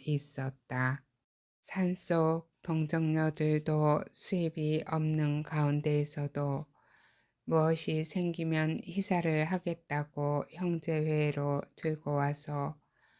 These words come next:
돕도록 내-, 내놓기도 하고 도움을 받기도 한다는 것이다. 여인들은 자신들이 배가 고프면서도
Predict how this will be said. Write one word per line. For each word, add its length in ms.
돕도록 760
내-, 120
내놓기도 920
하고 720
도움을 720
받기도 600
한다는 760
것이다. 720
여인들은 840
자신들이 840
배가 560
고프면서도 1500